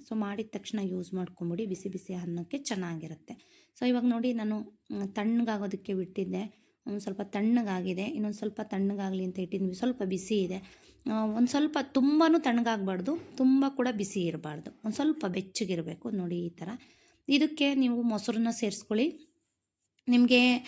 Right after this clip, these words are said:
ಮೊಸರು ಸಾಂಬಾರು ಏನಾದರೂ, ಆ, ತುಂಬ ಗಟ್ಟಿಗೆ ಬೇಕು ಅಂದರೆ ಗಟ್ಟಿ ಮೊಸರು ಹಾಕ್ಕೊಳ್ಳಿ,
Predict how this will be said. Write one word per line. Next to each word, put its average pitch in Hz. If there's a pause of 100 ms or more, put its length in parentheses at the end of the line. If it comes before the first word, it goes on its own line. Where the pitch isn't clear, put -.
(300)
ಮೊಸರು 214
ಸಾಂಬಾರು 240
ಏನಾದರೂ, 220 (340)
ಆ, 196
ತುಂಬ 240
ಗಟ್ಟಿಗೆ 208
ಬೇಕು 214
ಅಂದರೆ 208
ಗಟ್ಟಿ 190
ಮೊಸರು 214
ಹಾಕ್ಕೊಳ್ಳಿ, 185